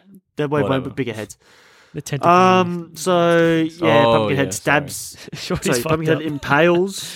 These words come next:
Speaker 3: <laughs> Ed
Speaker 1: Joel with,
Speaker 3: Hardy.
Speaker 1: with his, with his gun.
Speaker 2: Yeah, it was cool.
Speaker 1: And then the,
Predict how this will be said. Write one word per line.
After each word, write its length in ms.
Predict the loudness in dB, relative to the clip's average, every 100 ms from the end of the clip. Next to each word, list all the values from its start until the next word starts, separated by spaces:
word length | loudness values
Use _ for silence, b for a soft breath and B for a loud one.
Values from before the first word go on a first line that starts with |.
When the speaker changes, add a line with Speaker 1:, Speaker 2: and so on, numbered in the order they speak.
| -18
Speaker 3:
<laughs> 120 | -16
Ed 60 | -2
Speaker 1:
Joel 260 | 0 2 2
with, 100 | -2
Speaker 3:
Hardy. 160 | -4
Speaker 1:
with 120 | -6 -6
his, 200 | -8 -10 _ _ _
with 160 | -4 -2
his 140 | 0
gun. 320 | 0 0 -4 _ _ _ _ _ _ _
Speaker 2:
Yeah, 180 | -2 -2
it 40 |
was 100 | -2
cool. 220 | -4 -2
Speaker 1:
And 80 | 0
then 80 |
the, 100 | 0